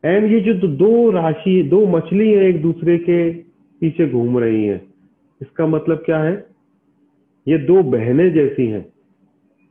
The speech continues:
जो एक दूसरे से कॉम्पिटिशन करती हैं, राइट? तो मीन राशि के लोगों के अंदर कॉम्पिटिशन का बहा-, भाव थोड़ा सा ज्यादा होता है। They are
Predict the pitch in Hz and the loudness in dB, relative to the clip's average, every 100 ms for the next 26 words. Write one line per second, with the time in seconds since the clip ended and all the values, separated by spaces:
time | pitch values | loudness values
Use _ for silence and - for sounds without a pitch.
0 | _ _ _ _ _ - 127 165 135 156 | _ _ _ _ _ -8 -2 -2 0 -2
1 | 147 139 139 143 135 185 185 117 107 110 | 0 -4 -2 -4 -2 -4 -2 -4 -4 -4
2 | 110 104 120 113 85 - - _ _ _ | -4 -4 -6 -6 -10 -16 -20 _ _ _
3 | _ _ _ _ _ _ _ _ _ _ | _ _ _ _ _ _ _ _ _ _
4 | _ _ _ _ _ _ _ _ _ _ | _ _ _ _ _ _ _ _ _ _
5 | _ _ 120 151 135 - - _ _ 156 | _ _ -4 -2 -2 -4 -16 _ _ -2
6 | 117 143 208 180 151 143 147 135 131 120 | 2 2 2 2 0 -2 -4 -2 0 0
7 | 113 117 127 117 135 165 - 151 180 185 | -2 -4 -4 -2 -2 -4 -4 -2 0 0
8 | 202 190 185 170 156 147 110 107 101 117 | 0 -2 -2 -4 -2 -4 -4 -6 -6 -6
9 | 117 90 92 104 139 139 - 113 117 113 | -8 -10 -6 -4 -4 -6 -4 -2 -2 -4
10 | 147 131 85 85 95 78 80 92 87 _ | -8 -6 -8 -6 -6 -6 -10 -10 -20 _
11 | _ _ _ _ _ _ _ _ _ _ | _ _ _ _ _ _ _ _ _ _
12 | _ _ _ _ _ _ _ _ _ _ | _ _ _ _ _ _ _ _ _ _
13 | 120 190 220 190 202 | 0 2 4 2 0